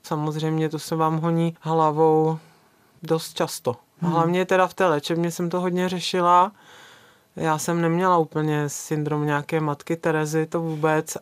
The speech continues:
Speaker 1: ale ta hráčská osobnost nebo obecně ten člověk, který je závislý, to je velmi komplikované, protože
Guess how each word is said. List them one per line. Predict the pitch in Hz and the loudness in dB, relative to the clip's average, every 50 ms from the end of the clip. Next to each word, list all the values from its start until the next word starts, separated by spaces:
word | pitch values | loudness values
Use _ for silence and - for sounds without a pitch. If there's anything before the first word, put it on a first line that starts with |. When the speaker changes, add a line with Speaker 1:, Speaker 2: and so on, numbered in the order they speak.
| _ - | _ 0
Speaker 1:
ale | 156 156 156 160 165 165 165 165 - _ _ - - - - - - - - - - - - - - - - - - _ | 2 2 4 4 2 2 0 -2 -8 _ _ -20 -20 -20 -20 -20 -20 -20 -20 -20 -20 -20 -20 -20 -20 -20 -20 -20 -18 _
ta | - 190 185 185 175 165 - - - - | 0 2 2 2 2 -2 -8 -12 -10 -4
hráčská | 143 170 170 175 196 196 - - - 226 190 151 | 2 4 4 4 4 2 0 2 6 6 6 6
osobnost | 165 156 - 220 202 196 196 190 170 - | 4 2 0 0 0 2 2 0 0 0
nebo | - 175 170 175 170 | -2 0 2 2 2
obecně | 165 165 185 202 - - 190 175 160 156 147 | 2 2 0 -2 -2 -2 -2 0 0 0 0
ten | - 165 160 156 160 160 | 0 0 0 0 -2 -4
člověk, | - - 180 170 175 165 | -4 -2 0 0 -2 -2
který | - - 170 170 | -2 -2 0 0
je | 175 180 | 0 2
závislý, | 170 170 160 165 165 165 165 - 185 170 | 2 2 4 4 2 0 -2 -4 -2 0
to | - | 2
je | 185 | 2
velmi | 175 160 165 165 170 180 190 | 2 4 2 2 2 0 0
komplikované, | 180 - 185 175 175 - 190 190 - 175 160 143 135 139 131 123 | -2 -2 -2 -2 -4 -6 -6 -2 0 0 0 2 0 0 -2 -4
protože | - 143 - - 170 160 190 190 | -6 -8 -6 -6 -2 2 2 2